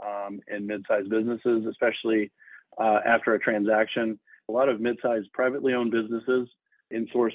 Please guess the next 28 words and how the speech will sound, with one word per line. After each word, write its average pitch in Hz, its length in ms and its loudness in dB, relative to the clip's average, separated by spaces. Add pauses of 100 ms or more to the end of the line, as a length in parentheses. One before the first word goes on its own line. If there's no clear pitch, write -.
their 113 240 0
I 107 140 0
T 147 400 0
and 107 100 -2
have 107 340 4 (140)
a 101 40 -4
lot 104 260 2
of 101 300 0
older 113 240 2
technologies 113 720 0
in 117 140 0
place. 120 320 2 (280)
Um, 101 300 -8
when 110 140 -2
I 107 200 -2
see 117 120 0
a 104 40 0
transaction, 110 920 -2 (100)
when 107 140 -4
a, 101 60 -2
when 98 180 -4
a 95 80 -4
pri-, 110 240 2
when 107 180 -2
a 98 60 -4
P 113 220 0
E 104 100 0
firm 107 280 0